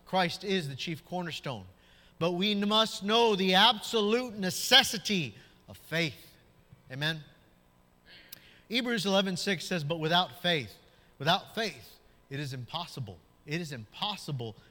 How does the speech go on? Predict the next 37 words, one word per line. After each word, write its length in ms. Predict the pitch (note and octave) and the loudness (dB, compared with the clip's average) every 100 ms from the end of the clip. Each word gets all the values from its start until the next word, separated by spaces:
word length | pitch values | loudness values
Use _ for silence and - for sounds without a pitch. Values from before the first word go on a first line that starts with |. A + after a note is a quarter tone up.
| _ | _
uh, 220 | A#2+ A#2 A2+ | -8 -6 -6
to 160 | B2+ | -10
please 540 | - - E3+ E3+ D3+ - | -10 -8 -6 -6 -6 -8
him. 260 | C3 G2+ D2+ - _ _ _ | -10 -10 -14 -20 _ _ _
"For 140 | - B2 | -10 -8
he 220 | - G#3+ | -4 -4
that 200 | G3 F#3 | -4 -8
cometh 300 | F#3+ F#3+ F3+ | -8 -6 -8
to 60 | D#3+ | -8
God 360 | D3 D#3+ D3+ | -2 0 0
must 260 | D3 D3+ C#3+ | -4 -8 -8
believe 300 | D3+ D3+ C3+ | -8 -8 -8
that 120 | C3+ | -10
he 260 | A2+ D3 D#3 | -8 -4 -2
is, 300 | D3+ A#2 - - - A#2 | -2 -4 -10 -16 -20 -12
and 100 | A#2+ | -10
that 120 | A#2+ | -6
he 200 | E3+ F3+ | -4 -2
is 140 | F3 | -2
a 60 | E3 | -4
rewarder 600 | D#3+ D3+ E3 F3 B2+ G2+ - - | -6 -4 -2 0 -2 -6 -14 -16
of 180 | G#2 F2+ | -14 -10
them 240 | A#2 C#3 C#3+ | -6 -6 -4
that 180 | C3 A2+ | -6 -4
diligently 600 | C#3+ C#3 B2 C3 B2 A2 | -4 -4 -6 -10 -12 -12
seek 320 | - C#3+ - | -8 -10 -8
him." 200 | B2 F2+ - _ _ _ C3 | -12 -14 -18 _ _ _ -10
Amen. 380 | C#3+ D3 E3 - - - - | -4 -2 -4 -6 -20 -20 2
Five 320 | F#3+ A#3 G#3 | 6 6 4
times, 540 | A3 A3 G3+ B2 G#2+ - - _ | 4 6 6 0 -10 -16 -20 _
five 300 | F#3 A#3 A3 | 6 6 4
times 380 | - A3+ A3+ F3+ | 4 6 6 4
in 100 | F#3+ | -2
the 80 | F3+ | 2
gospel, 540 | F3+ G#3+ - F#3+ C#3+ - - | 4 4 2 -2 -4 -6 -8
Jesus 380 | D3 G3+ F#3 - | -2 -2 -2 -4
says, 300 | F#3 F#3+ D3 | 0 0 -2